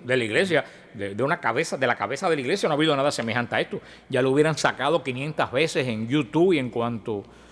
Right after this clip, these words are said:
web difamador de estos existen. Ro-, el gran Rousseau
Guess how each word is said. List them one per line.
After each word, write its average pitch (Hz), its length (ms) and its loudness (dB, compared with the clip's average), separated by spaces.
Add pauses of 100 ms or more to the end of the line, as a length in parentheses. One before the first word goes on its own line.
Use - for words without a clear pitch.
(420)
web 147 260 2
difamador 135 640 2 (420)
de - 80 0
estos 135 180 2
existen. 135 440 -2 (600)
Ro-, 143 140 4
el 147 100 -6
gran 165 200 0
Rousseau 196 400 0